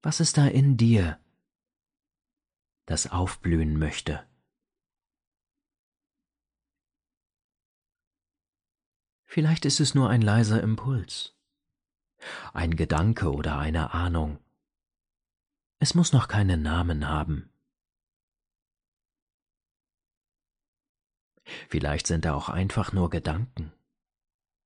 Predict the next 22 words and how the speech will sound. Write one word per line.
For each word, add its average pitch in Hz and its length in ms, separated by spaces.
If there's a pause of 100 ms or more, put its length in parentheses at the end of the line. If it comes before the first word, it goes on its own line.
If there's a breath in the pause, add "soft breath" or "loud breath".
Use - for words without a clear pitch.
(1040)
Sie - 160
müssen 175 240
nicht 147 200
festgehalten 90 800
werden, 90 420 (1080 loud breath)
nicht - 240
analysiert 80 720
oder 76 200
geordnet. 85 760 (1800)
Sie - 160
dürfen 87 300
kommen 98 400
und 104 480 (840)
wieder 113 280
weiterziehen, 90 840 (3000)
wie 160 120
die 104 180
Wolken 98 400
am 80 200
Himmel 82 340
über 78 280
dir. 73 360